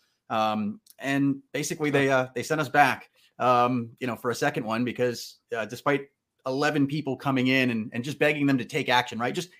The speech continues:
Speaker 1: ask for the body camera to be, footage to be released. North Carolina
Speaker 2: Right.
Speaker 1: is weird, man. Um, in, in twenty sixteen, our, uh, governor signed a law that says a judge has to release,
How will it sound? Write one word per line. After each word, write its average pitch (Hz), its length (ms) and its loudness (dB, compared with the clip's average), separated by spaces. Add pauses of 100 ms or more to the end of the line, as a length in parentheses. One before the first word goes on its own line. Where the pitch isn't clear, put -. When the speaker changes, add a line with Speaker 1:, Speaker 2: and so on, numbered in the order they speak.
(220)
Speaker 1:
ask 165 300 2
for 180 120 -4
the 139 60 0
body 127 260 4
camera 120 320 -4
to 113 80 -6
be, - 200 -18
footage 123 280 -8
to 107 40 -12
be 110 100 -8
released. 110 300 -8
North 160 160 0
Carolina 151 380 4
Speaker 2:
Right. 139 40 0
Speaker 1:
is 113 60 -2
weird, 120 300 0
man. 117 260 -2 (300)
Um, 113 360 2
in, 113 220 -4 (100)
in 120 100 -6
twenty 151 220 -2
sixteen, 147 440 -2
our, 117 240 0 (180)
uh, 113 260 0 (100)
governor 135 380 2 (160)
signed 147 280 6
a - 40 4
law 131 220 6
that 123 120 -2
says 123 180 -8
a 113 40 -8
judge 131 340 -2
has 120 220 -4
to 123 100 -10
release, 117 520 -6